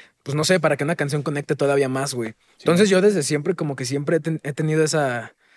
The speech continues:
Speaker 1: ese, como, pues, ¿cómo se puede decir,
Speaker 2: Sí,
Speaker 1: güey?
Speaker 2: sí,
Speaker 1: Esa
Speaker 2: sí.
Speaker 1: chispa de meter concepto en mis, en mis videos, en mis rolas,
Speaker 2: Ujú.
Speaker 1: también en mis TikToks, güey, en la promoción.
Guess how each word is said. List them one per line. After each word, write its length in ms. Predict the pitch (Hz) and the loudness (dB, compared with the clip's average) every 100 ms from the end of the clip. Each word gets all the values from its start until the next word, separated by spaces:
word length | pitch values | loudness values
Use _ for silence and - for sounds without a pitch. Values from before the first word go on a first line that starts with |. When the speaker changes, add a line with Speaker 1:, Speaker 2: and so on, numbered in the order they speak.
| _ _ _ _ _ _ | _ _ _ _ _ _
Speaker 1:
ese, 260 | 135 151 143 | -4 -2 -2
como, 220 | 135 123 | -6 -8
pues, 140 | - | -10
¿cómo 160 | - 147 | -8 -8
se 80 | 151 | -6
puede 200 | - 143 | -6 -6
decir, 240 | 120 135 | -6 -6
Speaker 2:
Sí, 40 | 123 | -6
Speaker 1:
güey? 120 | 117 | -6
Speaker 2:
sí, 40 | |
Speaker 1:
Esa 80 | 120 | -4
Speaker 2:
sí. 60 | 151 | -2
Speaker 1:
chispa 300 | 175 - 180 | -2 2 2
de 100 | 143 | 2
meter 260 | 123 139 139 | -2 -2 -2
concepto 380 | 165 156 151 156 | -2 -2 -2 -4
en 60 | |
mis, 300 | 135 117 - | -4 -6 -6
en 80 | 131 | -6
mis 120 | 120 | -6
videos, 460 | 117 123 135 135 127 | -4 0 2 0 -2
en 80 | 120 | -6
mis 140 | 110 | -6
rolas, 460 | 120 131 135 131 120 | -2 0 2 0 -4
Speaker 2:
Ujú. 40 | |
Speaker 1:
también 240 | 123 127 131 | -6 -6 -6
en 40 | |
mis 140 | 120 - | -8 -10
TikToks, 500 | 127 - 131 131 127 | -12 -6 -4 -4 -4
güey, 120 | 123 | -6
en 60 | 123 | -6
la 60 | |
promoción. 580 | 113 113 110 123 120 120 | -8 -10 -8 -6 -6 -8